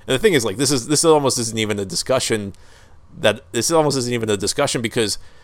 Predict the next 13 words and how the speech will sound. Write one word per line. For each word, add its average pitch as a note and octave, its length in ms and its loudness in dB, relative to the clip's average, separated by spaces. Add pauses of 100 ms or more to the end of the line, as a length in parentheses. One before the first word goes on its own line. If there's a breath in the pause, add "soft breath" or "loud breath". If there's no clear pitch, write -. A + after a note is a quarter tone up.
(260 soft breath)
both G3+ 220 8
of - 40 -12
these D#3+ 180 2
guys G#2+ 220 0
would A2 120 -4
be F#2 260 -10 (340)
stepping G#2+ 360 0
into F#2+ 140 -4
starting F2+ 380 -2
roles F2 240 -10
probably. F#2+ 500 -8
<laughs> C3+ 160 -8
So, A#2+ 500 2